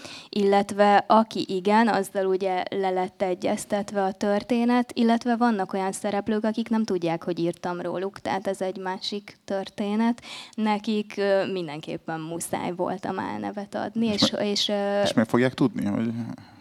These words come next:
Speaker 1: Hát, nem tudom, szabadon olvasható a könyv, tőlem nem fogják megtudni. Egyébként van olyan szereplő, akinek mondtam korábban, évekkel korábban, hogy egyébként, ö,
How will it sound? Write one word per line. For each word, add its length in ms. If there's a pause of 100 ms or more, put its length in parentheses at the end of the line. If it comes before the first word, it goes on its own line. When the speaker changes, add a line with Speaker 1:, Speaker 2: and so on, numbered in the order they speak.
(200)
Speaker 1:
Hát, 520 (680)
nem 160
tudom, 360
szabadon 540
olvasható 840
a 140
könyv, 380
tőlem 460
nem 240
fogják 540
megtudni. 760
Egyébként 460
van 160
olyan 220
szereplő, 500
akinek 500
mondtam 880
korábban, 600
évekkel 580
korábban, 540
hogy 220
egyébként, 680
ö, 220